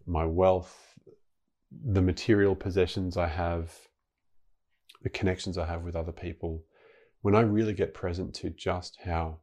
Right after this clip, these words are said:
incredibly abundant I am in all of those ways, it just makes everything seem sweeter and brighter and more enjoyable.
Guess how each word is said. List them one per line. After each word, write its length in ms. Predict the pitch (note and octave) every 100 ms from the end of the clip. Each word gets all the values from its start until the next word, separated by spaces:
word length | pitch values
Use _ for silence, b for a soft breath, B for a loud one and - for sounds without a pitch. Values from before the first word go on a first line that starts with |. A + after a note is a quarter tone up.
| _ _
incredibly 500 | G2 F2+ - F#2 F2+
abundant 380 | E2+ D#2 D#2+ D#2+
I 120 | D#2+ D#2
am 280 | D#2+ D#2+ G#2+
in 100 | F#2+
all 220 | F#2 F2+
of 60 | E2+
those 200 | D#2+ D#2
ways, 560 | E2 D#2+ E2+ - - - _ _ - - - - - - - _ _ _ _ _ G2
it 160 | F#2+
just 240 | - A#2+ F2+
makes 240 | E2 -
everything 420 | F2 F#2+ - E2+
seem 360 | D#2 - F2 E2
sweeter 580 | - - F#2 F#2+ F#2 E2+
and 160 | E2
brighter 480 | F2 E2+ E2 - F2
and 180 | D#2+ E2
more 220 | F2 E2+
enjoyable. 600 | D#2+ D#2+ D#2+ F2 A2 D3